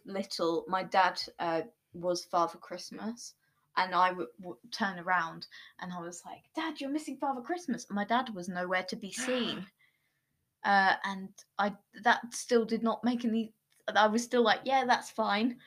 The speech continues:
Speaker 1: And then I sat on Father Christmas's lap, and all the parents were, like, holding their breath 'cause they thought I would realise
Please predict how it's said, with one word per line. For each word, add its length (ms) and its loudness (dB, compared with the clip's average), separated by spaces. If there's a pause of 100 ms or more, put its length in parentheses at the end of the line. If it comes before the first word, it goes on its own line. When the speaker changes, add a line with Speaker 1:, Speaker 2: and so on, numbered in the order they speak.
(360)
Speaker 1:
And 180 2
then 360 2 (300)
I 120 2
sat 220 0
on 100 -2
Father 260 6
Christmas's 560 -4
lap, 300 0
and 180 -8 (160)
all 140 2
the 80 -8
parents 540 -4
were, 80 -6
like, 220 -4
holding 360 -8
their 100 -6
breath 320 -4 (120)
'cause 140 -10
they 120 -2
thought 280 -8
I 80 -2
would 180 -8
realise 680 -8